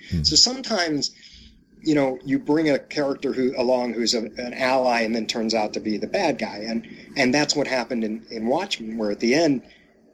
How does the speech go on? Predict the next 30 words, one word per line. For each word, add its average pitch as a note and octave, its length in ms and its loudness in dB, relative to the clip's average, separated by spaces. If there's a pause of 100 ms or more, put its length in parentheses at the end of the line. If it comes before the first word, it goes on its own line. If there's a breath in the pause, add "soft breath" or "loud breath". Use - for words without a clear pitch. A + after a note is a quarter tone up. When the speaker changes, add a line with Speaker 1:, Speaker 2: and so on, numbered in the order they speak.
(160)
Speaker 2:
but D3 280 0
you C#3 80 -2
start D3+ 300 0
to B2 60 -18
think G3+ 220 -8
about B2+ 280 -2
it, B2 140 -6
where B2 320 -2
it's C3+ 180 -4
a C3+ 40 -2
world C3+ 360 0
that's A2+ 140 -10
on A#2+ 140 -2
the A#2 60 -4
brink B2 480 -4
of, A2+ 180 -6 (220)
uh, G#2 260 -4 (220)
a A2 100 -4
nuclear A2+ 640 2 (300)
holocaust. C3 640 0 (480 loud breath)
And A2+ 400 0
by, A#2 460 2 (460)
uh, A2+ 340 -2 (360)
getting C#3 320 2
rid C3 180 0
of A#2 300 -8 (400)
New B2 140 -2
York A#2+ 300 2
City, D3 380 4
basically, G2+ 680 -6